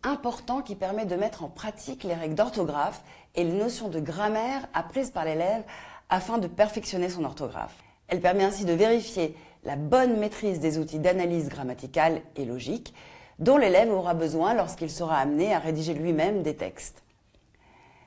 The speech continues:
La dictée se fera en quatre temps. La préparation, la dictée, la relecture, la correction. Il est important de préparer une dictée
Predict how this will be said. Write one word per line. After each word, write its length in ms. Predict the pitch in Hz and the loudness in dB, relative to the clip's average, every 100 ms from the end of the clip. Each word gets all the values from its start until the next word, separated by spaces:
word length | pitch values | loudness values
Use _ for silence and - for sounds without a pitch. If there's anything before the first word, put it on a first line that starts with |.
| _ _ _ | _ _ _
La 120 | 240 | 4
dictée 320 | 262 294 320 339 | 4 2 -2 -2
se 140 | 226 | -4
fera 440 | 190 214 254 277 175 | -4 0 0 0 -2
en 60 | |
quatre 320 | 185 247 214 | -2 -2 -2
temps. 220 | 170 - - _ _ _ _ _ _ | -6 -8 -12 _ _ _ _ _ _
La 140 | 110 - | -10 -8
préparation, 800 | - 247 233 233 - 269 320 - - _ _ _ _ _ | -4 2 4 4 2 0 0 -2 -16 _ _ _ _ _
la 160 | 131 202 | 2 2
dictée, 560 | 247 - 247 262 285 - _ _ _ - | 2 0 0 0 -2 -16 _ _ _ 0
la 120 | 175 | 4
relecture, 680 | 240 233 226 - 202 233 240 - _ _ _ - | 6 4 2 -4 -4 -4 -8 -20 _ _ _ -2
la 120 | 196 | 0
correction. 440 | 185 123 - - - _ _ _ _ _ _ _ _ _ _ _ _ _ _ _ | 2 -2 -6 -14 -16 _ _ _ _ _ _ _ _ _ _ _ _ _ _ _
Il 80 | 240 | 0
est 220 | 240 - | 2 0
important 720 | 302 269 262 - 233 277 - 160 | 2 2 -2 -2 -2 -2 -4 -8
de 100 | 160 | -10
préparer 760 | - - 262 247 185 196 196 | -8 -2 0 2 2 0 -4
une 80 | 175 | -4
dictée 420 | 147 - 185 214 | -4 -6 -6 -6